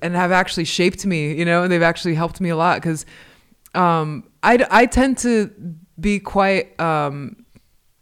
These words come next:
emotionally intimate with people, like, especially when you're spending that much time.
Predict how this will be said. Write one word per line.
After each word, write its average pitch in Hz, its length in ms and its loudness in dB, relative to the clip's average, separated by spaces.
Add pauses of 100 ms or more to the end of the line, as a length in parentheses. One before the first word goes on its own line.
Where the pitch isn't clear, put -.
(300)
emotionally 196 440 0
intimate 208 340 2
with 220 120 -2
people, 254 380 4
like, 208 160 4
especially 196 380 -2
when 185 120 0
you're 175 40 -2
spending 175 320 -4
that 175 140 -2
much 165 160 -6
time. 170 360 -2